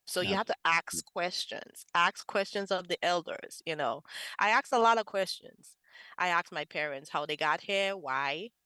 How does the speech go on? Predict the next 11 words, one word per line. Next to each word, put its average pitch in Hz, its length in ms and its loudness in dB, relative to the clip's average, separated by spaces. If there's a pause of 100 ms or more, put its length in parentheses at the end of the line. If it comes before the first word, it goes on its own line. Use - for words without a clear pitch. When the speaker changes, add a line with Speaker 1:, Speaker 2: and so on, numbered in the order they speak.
Speaker 1:
<laughs> 262 340 4 (440)
you 180 160 -2
know, 151 280 -2 (340)
and 180 140 0
everything. 151 600 -4
I 156 260 2
ask 170 360 0
a 165 80 0
lot 151 260 2
of 147 100 -8
questions. - 720 -16